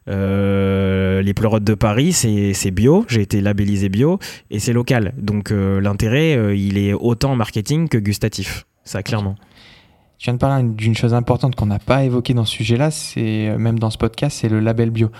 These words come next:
Speaker 1: Ouais.
Speaker 2: On sait que c'est compliqué à, à avoir, c'est pas, c'est pas comme ça, on l'a pas en claquement de
Speaker 1: Non,
Speaker 2: doigts.
Speaker 1: non, non, il y a un audit, euh, qui est
Speaker 2: Et
Speaker 1: fait, euh.
Speaker 2: voilà, est-ce que tu peux expliquer comment ça se passe, euh, pour avoir ce label ? Parce qu'on sait qu'il y a des agriculteurs qui veulent pas l'avoir,
Speaker 1: Ouais.
Speaker 2: parce que ça a un coût, ça prend du temps.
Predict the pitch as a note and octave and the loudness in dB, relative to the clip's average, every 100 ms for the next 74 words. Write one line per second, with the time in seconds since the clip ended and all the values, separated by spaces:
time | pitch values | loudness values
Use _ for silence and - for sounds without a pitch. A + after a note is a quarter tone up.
0 | - C3 - A#2 - D3+ - - G#2 B2 | -6 -6 -6 -8 -4 -6 -4 -4 -2 -2
1 | - B2 - B2+ A2 G#2 A#2+ B2+ C#3+ - | -2 -2 0 0 2 0 -4 -6 -8 -6
2 | G#2+ G#2+ A#2 D3 - - - A2 G#2+ A2+ | -4 0 0 -2 -6 -14 -6 -4 -4 -6
3 | - - _ _ _ _ - - - G#2+ | -10 -20 _ _ _ _ -20 -14 -8 -4
4 | G#2+ - A#2 G#2+ G2+ A2+ A2 A2+ G#2+ - | -4 -4 -4 -2 0 0 -2 -2 -4 -4
5 | - C#3+ E3 D3 C3+ C#3+ A#2 G#2 G#2 G#2 | 0 4 6 6 4 2 2 2 2 0
6 | A2 C3 G2 F#2 F#2+ F#2+ - A2+ G2 A2 | -2 -2 -2 -4 -6 -8 -6 -6 -4 -2
7 | A2 A2 C3+ B2+ - A#2+ - A#2+ D3 - | -2 -2 -2 -2 0 0 0 -2 -2 0
8 | A2+ G2+ G#2+ - - A#2 C#3 - G#2 G2 | 0 0 -2 -4 -2 0 0 -2 -2 -2
9 | - G2+ G#2 A2+ - G#2 C#3 A#2+ - G#2+ | -2 0 0 -2 -2 0 0 -2 -4 -4
10 | C#3+ - A2+ G#2+ A2 A#2 A#2+ A2 D3 D#3 | -2 -2 0 2 2 0 -2 -2 -2 -2
11 | A#2 G#2+ G#2 B2+ C3+ G#2+ G#2 A#2+ - B2 | -2 -2 0 0 0 0 0 -2 -4 -2
12 | B2 D3 - A#2 A#2 A2 - A#2 C#3 - | 0 0 0 -2 0 0 -2 -2 -2 -2
13 | - G#2+ G#2+ G#2 A#2+ D3+ | -2 0 -2 0 -2 -2